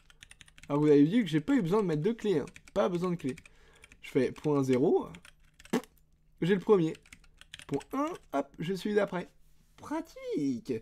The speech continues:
On peut faire des choses de ouf avec ça. Par exemple, je peux savoir combien d'utilisateurs j'ai avec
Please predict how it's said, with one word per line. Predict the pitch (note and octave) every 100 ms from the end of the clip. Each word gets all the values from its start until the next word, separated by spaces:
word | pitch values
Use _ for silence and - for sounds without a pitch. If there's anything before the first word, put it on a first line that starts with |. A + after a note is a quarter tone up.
| - - -
On | E3+
peut | C#4
faire | B3+ F4+ A3+
des | G#3
choses | - B3
de | G3+
ouf | E3+ D3
avec | C3+
ça. | - A#2+
Par | B2+
exemple, | G#3+ G3
je | D3
peux | D#3+ D#3
savoir | D3 C#3 -
combien | - A3 A3 A#3
d'utilisateurs | F#3+ E3+ D#3 C#3 C3+ B2
j'ai | D3 C4
avec | - B2+ F3+ -